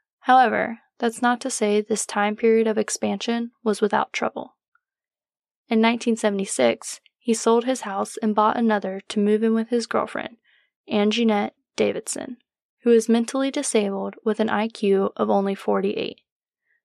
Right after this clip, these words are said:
But Ann Jeanette was more than just a sexual conquest for Gary. She was his official transition into the crimes that would forever define him. In nineteen seventy-eight,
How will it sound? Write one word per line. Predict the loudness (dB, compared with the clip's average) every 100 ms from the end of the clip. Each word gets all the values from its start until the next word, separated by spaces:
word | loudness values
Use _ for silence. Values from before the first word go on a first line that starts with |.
| 0
But | 2
Ann | 4 2
Jeanette | 2 2 2 0 -4
was | -4 -2
more | -2 0
than | 0 0
just | 0 -2
a | -6
sexual | -6 -6 -4 -4
conquest | 0 -2 -2 -6 -6 -6
for | -4
Gary. | -4 -6 -10 -14 _ _ _ _ _ _
She | -6 4
was | 4 6
his | 4 2
official | 0 0 0 -2
transition | -2 -4 -2 -2 -2 -4 -6 -6 -4
into | -2 -2
the | -2
crimes | 0 2 2 0 -4 -14 _ -2
that | 0
would | 0 -2
forever | -2 -2 -6 -8 -12 -12 _ -6
define | -2 0 0 -4
him. | -10 -14 -14 _ _ _ _ _ _ _ _ _ _ _ _ _ _ _ _ _ _ -2
In | 0
nineteen | 2 0 0 -2
seventy-eight, | 2 0 2 2 0